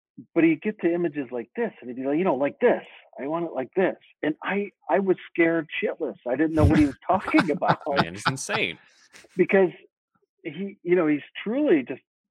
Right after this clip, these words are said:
Speaker 1: on a different plane.
Speaker 2: Mm-hmm.
Speaker 1: And so, again, like, you know, for, and he, you know, he'd get to these and he'd go,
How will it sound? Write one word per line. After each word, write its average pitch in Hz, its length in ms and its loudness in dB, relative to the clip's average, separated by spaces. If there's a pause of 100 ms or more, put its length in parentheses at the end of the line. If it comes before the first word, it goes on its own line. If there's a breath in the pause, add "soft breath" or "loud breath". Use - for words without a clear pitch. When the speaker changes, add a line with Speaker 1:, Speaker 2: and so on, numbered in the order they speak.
(460)
Speaker 1:
on 139 180 -2
a 123 60 -4
different 135 340 -6
plane. 233 460 -6 (580)
Speaker 2:
Mm-hmm. 98 220 -10
Speaker 1:
And 160 180 -2
so, 160 360 6 (460 soft breath)
again, 131 440 0
like, 113 220 -4 (120)
you 131 100 -8
know, 117 200 -6
for, 139 160 -4
and 165 240 -8
he, 180 140 2 (100)
you 160 80 -2
know, 156 100 0
he'd 143 160 -2
get 165 180 -6
to 156 80 -14
these 170 200 -2
and 127 80 -8
he'd 117 80 -8
go, 151 160 -4